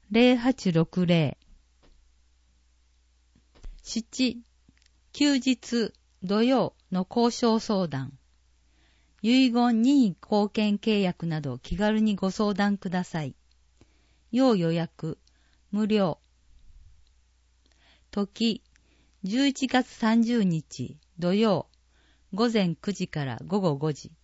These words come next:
ところ、松坂公証人合同役場、南町。申し込みは電話で。なお、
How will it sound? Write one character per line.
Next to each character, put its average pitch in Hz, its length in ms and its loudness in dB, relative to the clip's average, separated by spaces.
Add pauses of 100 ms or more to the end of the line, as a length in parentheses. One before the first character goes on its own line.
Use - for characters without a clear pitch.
(760)
と 214 140 -6
こ 220 200 0
ろ、 214 280 0 (500)
松 247 220 0
坂 175 280 0
公 202 260 -2
証 202 280 -2
人 196 280 0
合 185 240 0
同 196 220 0
役 190 300 -2
場、 123 240 -12 (160)
南 196 400 0
町。 - 480 -6 (1000)
申 247 200 6
し - 140 -8
込 262 180 4
み 226 160 8
は 196 180 4
電 185 300 2
話 208 140 2
で。 180 260 -2 (760)
な 240 280 6
お、 165 120 -4